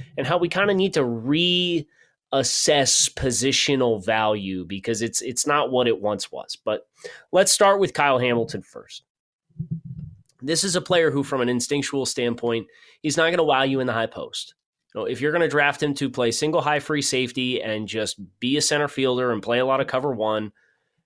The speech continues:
you're gonna get nowhere near the best version of this player that you could tap into. But he's capable of playing man-to-man coverage against tight ends.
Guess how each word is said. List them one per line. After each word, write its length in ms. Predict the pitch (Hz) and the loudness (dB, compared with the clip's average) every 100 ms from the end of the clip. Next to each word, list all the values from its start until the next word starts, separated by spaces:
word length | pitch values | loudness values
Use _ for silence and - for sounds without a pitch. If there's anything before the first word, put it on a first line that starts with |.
| _ | _
you're 180 | 135 135 | -2 0
gonna 160 | 139 | 2
get 180 | 131 127 | 2 2
nowhere 360 | 143 151 180 185 | 2 2 4 2
near 180 | 165 156 | 2 2
the 80 | |
best 240 | 127 135 - | 2 0 0
version 300 | 123 120 117 | 0 0 -4
of 80 | 107 | -6
this 120 | 104 | -6
player 240 | - 104 | -4 -4
that 200 | 98 95 | -4 -8
you 40 | 101 | -8
could 200 | 101 - _ _ _ - | -10 -10 _ _ _ -2
tap 260 | 117 104 | -2 0
into. 300 | 101 - - - _ _ _ _ _ _ _ _ _ _ _ _ _ _ _ _ | -6 -8 -12 -16 _ _ _ _ _ _ _ _ _ _ _ _ _ _ _ _
But 440 | 160 80 - - - _ _ _ _ _ _ _ _ _ _ _ _ _ | 2 2 -6 -10 -12 _ _ _ _ _ _ _ _ _ _ _ _ _
he's 160 | 92 | -14
capable 460 | - 117 113 104 104 | -4 -2 -2 -4 -4
of 100 | 92 | -2
playing 480 | - 113 123 127 127 _ _ _ _ _ | 0 0 2 -2 -6 _ _ _ _ _
man-to-man 400 | 120 127 139 143 | 0 2 4 2
coverage 260 | 147 147 135 | 2 0 -2
against 260 | 147 139 | -2 -2
tight 140 | 160 147 | 0 -2
ends. 400 | 78 82 - | -4 -12 -16